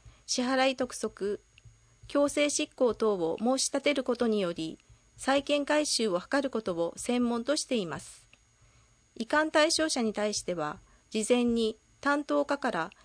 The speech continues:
移管予告催告書が送付され、期限までに支払い等がない場合は、その後、債権管理室が事務を引き継ぐことになります。詳しくは市ホームページをご確認ください。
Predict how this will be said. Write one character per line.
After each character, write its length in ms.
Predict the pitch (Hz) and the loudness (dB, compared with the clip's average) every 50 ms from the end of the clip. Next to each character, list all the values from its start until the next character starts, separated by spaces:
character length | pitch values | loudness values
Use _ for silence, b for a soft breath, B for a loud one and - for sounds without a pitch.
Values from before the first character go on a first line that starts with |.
| b b b | b b b
移 100 | 202 214 | -6 -2
管 320 | - 269 269 277 277 285 | 0 2 2 2 0 0
予 120 | 277 277 | 0 0
告 340 | 277 - 262 254 - 262 254 | 0 -2 -4 -4 -4 -4 -4
催 300 | 220 - - 285 285 277 | -4 -2 -2 -2 -2 -2
告 220 | 277 277 262 - - | -2 -4 -6 -4 -2
書 160 | - 285 254 | -2 0 0
が 180 | 180 160 165 - _ _ - | 0 -2 -6 -8 _ _ 2
送 180 | - 294 302 302 | 4 4 4 4
付 120 | - 320 | 2 0
さ 180 | 294 - 294 254 | 0 2 2 2
れ、 260 | 214 175 175 - - _ | 2 0 -2 -4 -6 _
期 140 | - - 302 | -6 -4 -2
限 220 | 285 330 302 277 247 | 2 2 2 4 4
ま 120 | 226 220 | 2 2
で 120 | 202 190 | 2 0
に 220 | 190 170 170 170 - - | 0 0 -4 -6 -6 -6
支 180 | - - 240 | -4 0 0
払 300 | 247 247 269 269 269 262 | 0 2 2 4 4 4
い 60 | 254 | 2
等 200 | 247 - 269 262 | 2 2 2 2
が 100 | 233 202 | 2 2
な 160 | 208 233 240 240 | 2 2 2 2
い 80 | 240 | 2
場 180 | 233 196 185 185 | 2 2 2 2
合 80 | 175 175 | 2 2
は、 300 | 175 165 156 151 165 - b b b b b | 2 2 0 0 0 -4 b b b b b
そ 160 | - - 254 | -4 0 2
の 160 | 240 240 226 | 2 2 2
後、 260 | 226 233 220 208 - b b b b | 2 2 2 2 0 b b b b
債 280 | - - - 285 285 285 | -4 2 4 4 4 4
権 240 | - 294 294 294 294 | 2 0 0 0 2
管 240 | - 294 294 277 | 2 2 2 2
理 120 | 277 302 302 | 0 -2 -4
室 200 | - - - 208 | -4 -6 -8 -4
が 260 | - 165 165 165 - _ - | -2 0 -2 -2 -4 _ -8
事 120 | - 247 | -4 0
務 240 | 285 277 262 233 208 | 0 2 2 2 2
を 100 | 185 185 | 0 -2
引 60 | 190 - | -4 -8
き 120 | - 262 254 | -10 -8 -4
継 120 | - 302 | -2 -2
ぐ 120 | 277 277 | -2 -2
こ 120 | 247 254 247 | -2 -2 -2
と 100 | 247 233 | 0 0
に 120 | 254 294 | 0 0
な 100 | 285 262 226 | 0 0 0
り 120 | 214 190 | 0 -2
ま 140 | 175 170 202 | -2 -4 -8
す。 260 | - - - - _ _ _ _ _ _ _ _ _ _ - | -10 -14 -20 -20 _ _ _ _ _ _ _ _ _ _ -2
詳 240 | - 294 294 311 | 2 4 4 4
し 100 | 302 - | 4 0
く 160 | - - 226 196 | -2 0 2 2
は 200 | 190 165 - - _ - | 2 2 0 -4 _ -6
市 260 | - - 277 285 294 | -4 -2 0 0 2
ホ 200 | 277 294 285 294 | 4 4 4 4
ー 20 | |
ム 140 | 285 285 277 | 2 0 0
ペ 180 | - 294 302 302 | 2 2 2 2
ー 40 | |
ジ 140 | 254 - 220 | 0 0 0
を 180 | 196 175 160 160 | 2 2 2 0
ご 140 | - 190 190 | -2 -4 -2
確 240 | - 233 240 254 | -2 -2 0 2
認 240 | 254 254 254 254 247 | 2 2 2 2 0
く 100 | 247 262 | 0 0
だ 120 | 240 247 233 | 0 0 -2
さ 200 | - - 226 202 | 0 0 0 0
い。 120 | 170 | -2